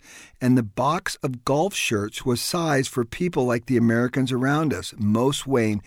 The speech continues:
two hundred and eighty to three hundred and fifty pounds each. When our host opened the box to let them choose the size, right on the top were the three X L size pullovers.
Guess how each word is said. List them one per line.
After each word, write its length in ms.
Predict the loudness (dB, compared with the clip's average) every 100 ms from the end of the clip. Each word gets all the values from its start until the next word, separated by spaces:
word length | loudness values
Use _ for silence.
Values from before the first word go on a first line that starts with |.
| -14 _ _ -10
two 220 | -4 -2
hundred 340 | 2 2 2
and 120 | 2 2
eighty 400 | 2 4 2 0 -6 -20 _
to 100 | -8
three 380 | -8 -4 2 2
hundred 300 | 2 2 0
and 120 | 0
fifty 320 | -2 -2 -2
pounds 480 | -4 -2 -2 -2 -4 -4
each. 480 | -4 -4 -8 -12 -14 _ _ _ _ _ -20 -20 -2
When 160 | 2
our 140 | 4 4
host 400 | 4 4 2 -4 2
opened 340 | 2 4 2
the 60 | 4
box 400 | 2 2 -2 -6
to 100 | -2
let 260 | 0 0 -2
them 140 | -2
choose 360 | 0 0 0 0
the 80 | -6
size, 580 | -2 -2 -2 -6 -12 -14 -20 -20 -6
right 320 | 0 2 2
on 120 | 2
the 100 | 0
top 340 | 0 -2 -2 -6 _
were 240 | -2 0 0
the 140 | -2 -10 -8
three 420 | 0 2 2 0
X 280 | -6 -6 -8 -6
L 260 | -2 -2
size 480 | -2 -4 -4 -4 -6
pullovers. 760 | -8 -4 -2 -2 -6 -18 -20